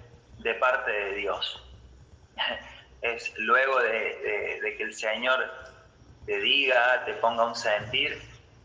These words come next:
ir a, hacia esa persona y hablarle de parte de Dios. Dos puntos importantes a tener en cuenta. Vamos a hablar algunos ítems,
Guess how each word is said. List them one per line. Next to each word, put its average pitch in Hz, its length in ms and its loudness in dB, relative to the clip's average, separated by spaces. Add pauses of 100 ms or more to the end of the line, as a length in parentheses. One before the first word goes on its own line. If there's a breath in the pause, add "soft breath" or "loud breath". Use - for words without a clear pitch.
(240)
ir 120 200 0
a, 101 340 4
hacia - 340 0
esa - 240 0
persona 143 800 2
y 104 40 0
hablarle 113 580 4
de 98 160 0
parte 101 340 0
de 90 140 -4
Dios. - 380 -12 (240)
Dos 127 200 0
puntos 127 420 0
importantes 110 680 2
a 110 120 -2
tener 101 280 4
en 104 100 -4
cuenta. - 480 -2 (1900)
Vamos 160 200 2
a 165 60 6
hablar 156 240 6 (160)
algunos 160 500 -2 (100)
ítems, - 640 -2